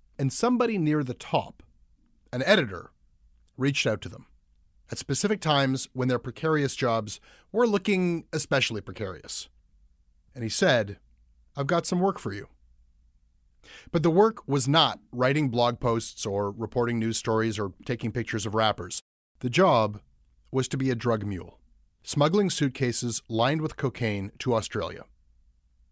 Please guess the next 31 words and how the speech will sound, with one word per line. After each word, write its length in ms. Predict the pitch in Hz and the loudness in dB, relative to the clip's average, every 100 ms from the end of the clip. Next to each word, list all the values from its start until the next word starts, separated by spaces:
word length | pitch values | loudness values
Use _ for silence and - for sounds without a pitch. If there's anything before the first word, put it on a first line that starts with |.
| _ - | _ 2
Our 120 | 143 | 2
sources 640 | - 190 - 151 139 - _ | 4 2 2 0 -2 -4 _
said 300 | - 135 117 | -2 0 2
no. 300 | 113 85 - _ _ _ _ _ _ | 0 -2 -8 _ _ _ _ _ _
But 100 | 139 | 0
the 80 | 135 | 2
reason 260 | 196 240 | 2 2
they 100 | 269 | 2
were 100 | 196 | 2
talking 420 | 156 - 254 226 143 | 0 0 0 0 -2
to 140 | 117 | -4
us 320 | 82 - - - _ _ | -6 -8 -10 -12 _ _
is 100 | 131 | -6
because 220 | 123 127 - | -2 -2 0
five 320 | 165 160 147 | 0 0 0
others 520 | 131 120 107 95 - - _ | -2 0 -2 -4 -10 -14 _
had 160 | - 110 | -8 -2
said 180 | 113 101 | -2 -2
yes. 440 | 95 - - - _ _ _ _ _ _ | -6 -6 -10 -10 _ _ _ _ _ _
And 140 | 127 | 0
those 160 | 139 156 | 0 0
five 320 | - 143 143 | 0 0 0
kids 500 | - 107 92 104 - - _ | -4 -4 -4 -10 -12 -14 _
got 240 | 113 107 | -2 -2
caught 360 | - 101 - - _ _ _ _ _ _ | -4 -8 -8 -18 _ _ _ _ _ _
and 180 | 120 117 | -4 -2
went 140 | 147 | -2
to 100 | 143 | -2
prison 360 | 139 139 120 123 | -2 -2 0 -4
for 160 | - 117 | -2 -2
years, 680 | 113 127 95 85 - - | 0 0 0 -6 -10 -10